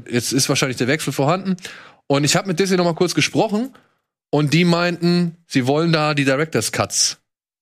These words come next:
ähm, hochladen. Also das ist der Plan. Bestätigt ist es noch nicht.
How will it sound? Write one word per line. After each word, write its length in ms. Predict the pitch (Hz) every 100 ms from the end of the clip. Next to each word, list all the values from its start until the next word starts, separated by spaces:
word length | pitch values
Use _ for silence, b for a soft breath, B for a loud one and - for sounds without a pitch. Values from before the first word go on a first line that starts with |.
| _ _ -
ähm, 380 | 110 104 98 98 _ -
hochladen. 440 | 117 110 101 92
Also 120 | 95 101
das 160 | 123
ist 140 | 127 123
der 80 |
Plan. 460 | 113 - 104 92 76 _ _ _ _ _ _ _ _ -
Bestätigt 400 | - 135 127 -
ist 100 | 117
es 120 | 113
noch 100 | 113
nicht. 320 | 107 - -